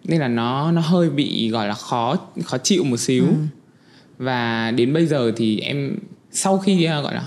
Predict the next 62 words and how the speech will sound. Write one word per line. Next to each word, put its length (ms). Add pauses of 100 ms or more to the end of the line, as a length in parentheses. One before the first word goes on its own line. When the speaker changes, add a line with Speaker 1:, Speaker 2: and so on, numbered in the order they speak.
Speaker 1:
hình 100
như 80
một, 200
hai 400 (140)
cái 280
gì 100
đó, 120 (440)
em 140
đã 100
trải 260
qua 100
như 140
thế 80
rồi 160
thì 80
em 120
bảo 120 (120)
quyết 200
tâm 160
lần 160
này 100
em 100
không 220
có 100
để 380
cái 80
trường 200
hợp 180
như 100
thế 240 (120)
xảy 160
ra 160 (180)
một 80
lần 260
nữa. 220 (160)
Thực 140
sự 180
là 60
như 180
thế. 220 (460)
Và 460 (140)
Speaker 2:
Tức 120
là 100
không, 300 (540)
sẽ 260
không 240
yêu 140
đơn 260
phương 200
nữa. 80
Speaker 1:
Ừ. 180 (720)
Em, 260
Speaker 2:
Tại 100
Speaker 1:
em 60
Speaker 2:
vì 80
thấy 120
khổ 360
quá 200
hay 280
sao? 120
Speaker 1:
thấy, 360
um, 320